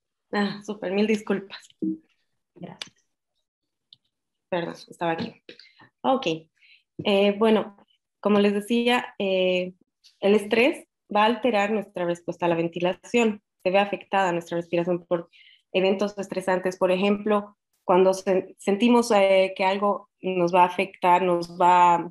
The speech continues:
Speaker 1: poner en riesgo nuestra vida, una de las respuestas fisiológicas es incrementar la respuesta ventilatoria. Empezamos a ve-, a res-, a responder más rápido, a respirar más rápido. Em, esta es un-, una respuesta a estrés agudo,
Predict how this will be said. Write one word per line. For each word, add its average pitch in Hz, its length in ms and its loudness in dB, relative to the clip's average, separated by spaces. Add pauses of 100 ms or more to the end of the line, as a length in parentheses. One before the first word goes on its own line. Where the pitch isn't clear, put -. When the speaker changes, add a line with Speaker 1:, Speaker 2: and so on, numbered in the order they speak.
Speaker 1:
poner 202 200 2
en 202 60 -2
riesgo 208 240 -2
nuestra 202 300 -4
vida, 175 460 -4 (460)
una 254 240 4
de 214 80 0
las 190 140 -2
respuestas 190 540 -6
fisiológicas 202 840 -2 (320)
es 202 140 0
incrementar 180 640 0
la 175 100 0
respuesta 160 400 -4
ventilatoria. 175 720 -2
Empezamos 175 440 -6
a 170 40 -6
ve-, 165 160 -8 (160)
a 165 100 -2
res-, 156 180 0 (200)
a 165 100 -6
responder 170 400 0
más 180 140 2
rápido, 170 480 -4
a 160 200 0
respirar 175 400 -4
más 175 160 -8
rápido. 160 360 -4 (800)
Em, 170 600 4 (160)
esta 202 200 -2
es 233 100 0
un-, 233 360 2
una 208 220 0
respuesta 202 520 -2
a 165 120 0
estrés 175 400 -6
agudo, 190 600 0